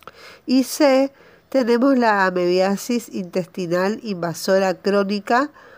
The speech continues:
o la colitis amebiana no disentérica, que viene con dolor abdominal tipo cólico, con cambio del ritmo intestinal, intercalando periodos de estreñimiento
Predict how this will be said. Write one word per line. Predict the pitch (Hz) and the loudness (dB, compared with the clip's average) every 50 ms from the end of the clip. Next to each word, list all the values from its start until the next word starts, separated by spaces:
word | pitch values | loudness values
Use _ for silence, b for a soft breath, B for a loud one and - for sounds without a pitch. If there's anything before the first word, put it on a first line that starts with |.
| B B B | B B B
o | - 277 277 277 294 311 320 | 2 4 4 4 4 4 4
la | 294 262 220 208 | 4 4 2 2
colitis | - 208 208 214 214 202 - 247 233 - | 0 -2 0 -2 -2 -2 -2 -2 -2 -2
amebiana | 247 214 196 190 185 180 180 180 180 190 208 226 220 226 208 | -2 -2 0 0 2 2 2 2 2 2 2 2 2 0 0
no | 190 180 185 202 214 220 | -2 -2 0 2 2 2
disentérica, | 214 208 202 185 - - 180 165 165 - - 190 196 190 202 208 196 - 226 233 269 294 B B B B B B B B B B _ _ | 2 2 0 -2 -2 -4 -6 -6 -4 -2 0 0 0 0 -2 -4 -2 0 0 2 0 0 B B B B B B B B B B _ _
que | - 233 220 | -2 0 0
viene | 202 185 208 220 226 240 240 254 247 | 0 0 0 2 2 4 2 2 0
con | - 240 226 214 | 2 0 0 0
dolor | 208 196 190 190 190 202 214 | 0 0 2 2 2 2 2
abdominal | 214 214 208 214 208 202 214 214 196 208 208 208 214 220 214 208 - | 2 2 0 -2 -2 -2 -2 -2 0 0 0 0 0 -2 -6 -10 -8
tipo | - 196 185 180 - 196 185 175 | -6 -6 -6 -2 -2 -2 -2 -2
cólico, | - - 220 214 220 220 220 214 214 202 - - 220 226 226 208 | -4 -2 0 2 2 2 0 -2 -4 -4 -2 -2 0 0 0 -2
con | - 175 165 165 | -4 -4 -4 -4
cambio | 165 190 185 190 190 208 208 196 | -4 -4 -4 -2 -2 -2 0 0
del | 185 180 170 170 | 0 0 -2 -2
ritmo | 180 185 185 - 202 214 | -4 -4 -6 -4 -6 -6
intestinal, | 190 - 202 185 - - - 185 170 175 190 190 196 202 220 240 - b b b b b b b | -4 -4 -6 -8 -8 -8 -10 -8 -4 0 0 0 0 0 -2 -6 -10 b b b b b b b
intercalando | - 254 247 240 285 254 254 - 254 233 233 220 214 214 247 254 247 | -4 -4 -2 0 0 0 0 0 0 0 2 0 0 0 -2 -2 0
periodos | - 220 190 180 190 196 208 214 214 214 214 214 214 196 185 | 0 0 -2 0 -2 -2 0 0 2 2 2 0 0 -2 -4
de | 185 190 185 190 202 208 - | -4 -2 0 0 -2 -2 -4
estreñimiento | - 226 220 208 _ - 254 240 240 220 214 202 190 190 208 214 214 220 214 202 - 254 269 294 302 | -4 -4 -4 -4 _ -4 -2 -2 -2 -2 -4 -6 -4 -2 0 0 0 0 -2 -2 0 2 2 2 0